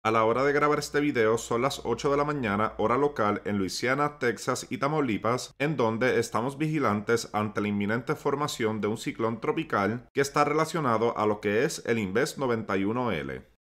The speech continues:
Así que en este video estaré dando una actualización del pronóstico del futuro desarrollo de la tormenta tropical Francine y cómo puede estar dejando algunos efectos indirectos a través de Tamaulipas y Texas y eventualmente moviéndose sobre sectores de Luisiana y Mississippi.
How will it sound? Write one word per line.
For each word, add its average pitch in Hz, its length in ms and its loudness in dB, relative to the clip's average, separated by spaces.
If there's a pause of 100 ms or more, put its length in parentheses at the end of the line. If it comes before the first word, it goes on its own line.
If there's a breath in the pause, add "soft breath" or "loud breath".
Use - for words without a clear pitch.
(120)
Así 139 200 -2
que 156 100 2
en 143 40 4
este 143 220 0
video 143 260 4
estaré 135 320 0
dando 135 240 0
una 139 80 2
actualización 139 760 0
del 113 140 0
pronóstico 127 680 -2
del 139 140 0
futuro 113 400 -2
desarrollo 123 640 0
de 113 120 0
la 107 160 0
tormenta 120 580 -2
tropical 117 440 0
Francine 135 680 -4 (180)
y 156 160 -2
cómo 135 260 4
puede 147 180 4
estar 131 300 0
dejando 123 360 0
algunos 131 340 0
efectos 131 540 -2
indirectos 131 720 0
a 104 100 -2
través 104 320 0
de 117 120 0
Tamaulipas 110 680 0
y 156 100 -4
Texas 113 600 -2
y 104 100 -2
eventualmente 110 800 0
moviéndose 123 680 0
sobre 104 320 -2
sectores 127 600 -2
de 101 80 2
Luisiana 110 640 -2
y 101 120 -2
Mississippi. 95 800 -6